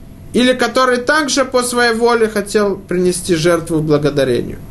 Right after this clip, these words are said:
И это сказано в Гморе. Реби омер,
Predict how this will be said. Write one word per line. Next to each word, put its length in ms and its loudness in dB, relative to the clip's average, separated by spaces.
И 20 6
это 240 2
сказано 520 2
в 100 -4
Гморе. 400 -2
Реби 440 4
омер, 640 4